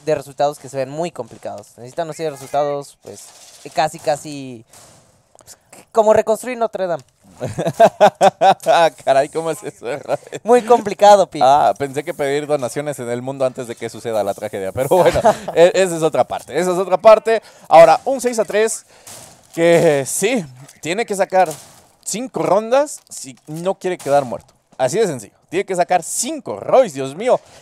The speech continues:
Speaker 2: Y que obviamente Akron no se lleve dos más en dado caso que se vaya a overtime, ¿no? En dado caso de que ni siquiera lleguen a overtime, una más y Akron Gaming estaría eliminándolos.
Speaker 1: Sería el villano de la semana.
Speaker 2: Sí,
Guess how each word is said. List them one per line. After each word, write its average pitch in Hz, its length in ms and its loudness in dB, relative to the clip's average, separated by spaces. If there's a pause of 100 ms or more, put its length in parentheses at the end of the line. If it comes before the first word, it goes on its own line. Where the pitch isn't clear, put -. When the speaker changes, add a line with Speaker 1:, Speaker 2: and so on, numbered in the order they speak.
Speaker 2:
Y 147 120 -8
que 139 540 -4
obviamente 170 420 -4
Akron 175 280 -6
no 165 100 -6
se 151 120 -12
lleve 139 220 -6
dos 131 200 -4
más 151 280 -2
en 131 80 -10
dado 120 160 2
caso 127 180 -8
que - 100 -18
se - 80 -14
vaya 110 180 -2
a 107 40 2
overtime, 92 320 -6 (220)
¿no? 160 180 -6
En 131 220 -10
dado 139 180 2
caso 139 280 -6
de 120 120 -10
que 127 140 -16
ni 127 100 -16
siquiera 147 300 0
lleguen 143 260 -6
a 160 60 4
overtime, 185 340 -2 (320)
una 175 220 -2
más 175 200 0
y 170 40 -2
Akron 147 260 -4
Gaming 156 260 -12
estaría 127 320 -4 (200)
eliminándolos. 113 960 -14
Speaker 1:
Sería 156 220 -4
el 160 60 -2
villano 139 360 -8
de 127 100 -2
la 135 80 -2
semana. 202 340 -10 (280)
Speaker 2:
Sí, - 160 -12